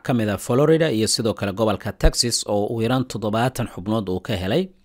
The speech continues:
Halkaan arki doono Kamala Harris iyadana, eh, meelaha ugu badan ee ay ka heshay, een, xubnaha ergada ee loo yaqaano Electoral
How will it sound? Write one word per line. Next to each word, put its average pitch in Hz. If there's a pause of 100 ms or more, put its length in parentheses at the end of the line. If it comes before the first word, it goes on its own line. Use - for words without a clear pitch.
(400)
Halkaan 139
arki 123
doono 110
Kamala 113
Harris 107
iyadana, 104
eh, 92
meelaha 113
ugu 110
badan 120
ee 98
ay 95
ka -
heshay, 107 (140)
een, 90 (200)
xubnaha 110
ergada 104 (100)
ee 98
loo 101
yaqaano 95
Electoral 135